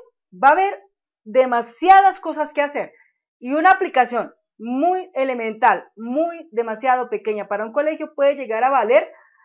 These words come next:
hasta aproximadamente mil dólares y si le digo más. ¿Por qué?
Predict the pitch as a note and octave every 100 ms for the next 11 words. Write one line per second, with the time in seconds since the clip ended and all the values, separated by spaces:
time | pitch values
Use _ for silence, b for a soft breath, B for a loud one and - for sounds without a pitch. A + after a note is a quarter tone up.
0 | B B A#3+ C4+ C4+ - A#3 A#3+ A#3 A#3
1 | A#3+ A3+ B3+ C#4 C#4 D4+ D5 B3 C4+ F4+
2 | D#4+ D#4+ E4 F#4 F#4 _ A#3+ A#3 G#3+ F#3+
3 | G3+ G3+ A3 D3 - - _ _ _ _
4 | C#4 D4 D#4